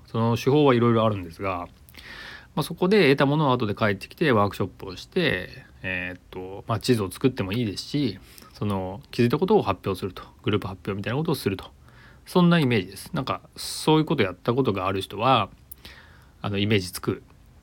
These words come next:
と思うんですけども、やったことないとね、な-、な-、なんなんだってなりますよね。で、で、そもそもですね、その街歩きもそうですが、街づくり活動っていうのに対して、えーっと、僕自身ですね、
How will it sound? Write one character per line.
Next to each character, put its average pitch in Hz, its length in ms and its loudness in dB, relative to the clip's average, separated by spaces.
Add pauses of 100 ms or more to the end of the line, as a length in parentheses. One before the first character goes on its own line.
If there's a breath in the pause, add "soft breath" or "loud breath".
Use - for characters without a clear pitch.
(400)
と 180 140 8
思 104 160 2
う - 20 0
ん 92 40 0
で 90 60 -4
す - 80 -14
け - 80 -10
ど 107 140 -2
も、 98 80 0
や 110 60 6
っ - 20 -2
た 202 100 2
こ 208 60 6
と 139 80 10
な 117 80 6
い 98 160 2
と - 180 -12
ね、 92 160 -4
な-、 101 160 -4
な-、 127 220 0
な 135 180 4
ん 135 100 4
な 92 120 -2
ん 90 100 -6
だ 101 100 0
っ 110 40 2
て - 180 -12
な 90 100 -4
り 95 220 -2
ま 104 160 0
す - 140 -8
よ 90 80 -10
ね。 104 240 -8 (580 soft breath)
で、 165 340 0 (960 loud breath)
で、 170 60 0
そ - 160 -10
も 311 80 0
そ 131 80 0
も 104 80 4
で 92 80 0
す 90 80 -6
ね、 101 100 2
そ 101 80 -4
の 104 60 -2
街 107 260 0
歩 139 160 4
き 101 200 -6
も 98 140 -6
そ 107 200 0
う - 20 -2
で 92 120 -4
す - 120 -8
が、 104 240 0
街 104 240 -4
づ 135 160 2
く 143 80 0
り 139 120 0
活 139 280 -4
動 90 180 -10
っ - 20 -16 (200)
て - 80 -6
い 95 60 -4
う 90 80 -6
の 90 80 -10
に 90 60 -12 (160)
対 98 220 0
し - 140 -14
て、 135 340 -2 (560 loud breath)
え 113 200 -6
ー - 40 -4
っ - 20 -12
と、 104 200 -2
僕 127 200 4
自 196 200 0
身 101 240 0
で 92 100 -6
す 85 60 -14
ね、 90 320 -10